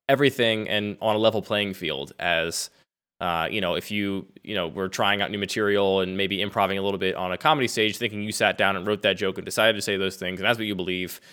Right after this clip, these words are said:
Um, and th-, that is kind of the danger. And I think if you're someone like Patton Oswalt, people are waiting for you to screw up because you're a celebrity, right? Like, you're a, you're a big name. Everyone wants you to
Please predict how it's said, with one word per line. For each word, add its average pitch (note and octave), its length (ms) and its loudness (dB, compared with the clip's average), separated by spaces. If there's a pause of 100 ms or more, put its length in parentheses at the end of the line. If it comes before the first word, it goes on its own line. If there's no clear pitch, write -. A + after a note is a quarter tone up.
(300)
Um, F2 400 -2 (160)
and G2+ 420 -2 (200)
th-, - 160 -4
that B2+ 180 6
is A2 100 -4
kind A2+ 180 0
of G2+ 80 0
the G2 60 -6
danger. A2 300 2
And G2+ 60 2
I - 20 0
think C#3 160 0
if A#2+ 100 2
you're A2+ 80 2
someone G2+ 240 -2
like F2 100 -2
Patton G2 220 2
Oswalt, A2+ 460 4 (420)
people C3 220 4
are B2+ 80 8
waiting A#2 240 4
for A#2 100 -2
you G#2+ 60 0
to G2+ 80 -4
screw D#3 240 4
up G#2 120 6
because F#2+ 280 -4
you're F#2 160 2
a F#2 60 2
celebrity, F2+ 420 0
right? E2+ 240 -2
Like, F2 180 -6
you're F2+ 280 -4
a, E2 140 -8
you're F#2 180 -4
a - 20 -6
big G2 200 0
name. G#2 280 0
Everyone F#2+ 320 -4
wants F2+ 240 -4
you F#2+ 140 -4
to F#2 340 -2